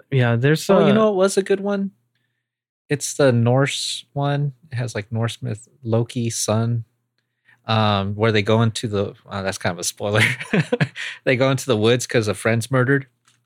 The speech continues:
Speaker 1: Ritual?
Speaker 2: Yes, The Ritual.
Speaker 1: Yeah.
Speaker 2: That's on Netflix.
Speaker 1: That's a good one. I love The Ritual.
Speaker 2: That was really solid.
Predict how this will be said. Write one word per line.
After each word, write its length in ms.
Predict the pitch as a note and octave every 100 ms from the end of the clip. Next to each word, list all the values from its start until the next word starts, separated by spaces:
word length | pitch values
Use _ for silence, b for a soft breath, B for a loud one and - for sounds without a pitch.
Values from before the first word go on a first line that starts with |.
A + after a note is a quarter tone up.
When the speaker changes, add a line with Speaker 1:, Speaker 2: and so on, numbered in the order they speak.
| -
Speaker 1:
Ritual? 380 | D3+ - C#4+ - _ _ _ _
Speaker 2:
Yes, 260 | C#4 C3+ -
The 100 | C#3+
Ritual. 460 | F3 - F#2 F2+ -
Speaker 1:
Yeah. 240 | F#3+ F3
Speaker 2:
That's 200 | C3 -
on 120 | A2+
Netflix. 580 | G2+ G#2 A#2 A#2 - - _ - -
Speaker 1:
That's 160 | F3+
a 60 | F3+
good 160 | C3+ D#3+
one. 200 | A2 A2
I 80 | C#3
love 220 | B2 D3+
The 100 | A#2+
Ritual. 400 | G#2+ G#2+ A#2+ A#2+ - _ _ _ -
Speaker 2:
That 80 |
was 100 | C3+
really 220 | G2 G2 G#2
solid. 340 | - G#2+ C3